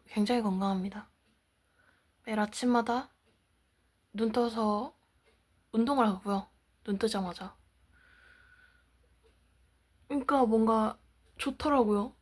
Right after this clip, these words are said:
일어나는데 찌뿌둥함이 하나도 없고요, 우선. 몸이 엄청 가벼워서 눈 뜨자마자 달릴 수 있어요. 체력도 확실히 뭐 전에 비하면 뭐 쌩쌩하죠.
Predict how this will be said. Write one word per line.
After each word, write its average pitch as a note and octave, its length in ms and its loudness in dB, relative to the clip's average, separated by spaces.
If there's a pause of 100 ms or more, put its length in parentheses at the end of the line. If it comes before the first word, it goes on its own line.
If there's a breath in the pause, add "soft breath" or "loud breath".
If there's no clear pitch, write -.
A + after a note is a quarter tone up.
(120)
일어나는데 A#3+ 760 4
찌뿌둥함이 D#4+ 600 -2
하나도 B3 280 0
없고요, F3+ 260 -6
우선. E3+ 340 -8 (880 soft breath)
몸이 B3+ 200 8
엄청 D#4+ 400 4
가벼워서 G3 480 0
눈 G#3+ 180 4
뜨자마자 A#3+ 400 0
달릴 G#3 300 0
수 - 140 -4
있어요. - 340 -8 (1000)
체력도 A#3 960 -2
확실히 D4 540 -2
뭐 F#3+ 140 2
전에 A3+ 360 -2
비하면 A#3 500 0
뭐 A3+ 360 -8
쌩쌩하죠. D4 720 -2